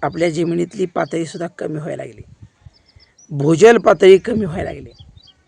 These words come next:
अनियमित पडणारा पाऊस. झाडं जर भरपूर लावली तर टप्प्याटप्प्याने पाऊस पडतो, झाडं जर तोडली तर उष्णता वाढतील. आणि उष्णता वाढली की अवकाळी पाऊस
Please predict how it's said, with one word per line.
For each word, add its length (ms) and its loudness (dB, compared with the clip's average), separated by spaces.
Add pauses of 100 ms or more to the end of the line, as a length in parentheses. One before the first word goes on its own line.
(1700)
अनियमित 500 4
पडणारा 360 2
पाऊस. 280 -14 (1160)
झाडं 460 6
जर 200 6
भरपूर 340 4
लावली 400 4 (760)
तर 80 4 (100)
टप्प्याटप्प्याने 720 4 (420)
पाऊस 220 2
पडतो, 400 -6 (580)
झाडं 360 6
जर 280 4
तोडली 340 0 (160)
तर 100 6
उष्णता 460 2
वाढतील. 420 4 (920)
आणि 280 2
उष्णता 540 2
वाढली 400 4
की 120 -4
अवकाळी 480 0
पाऊस 320 -4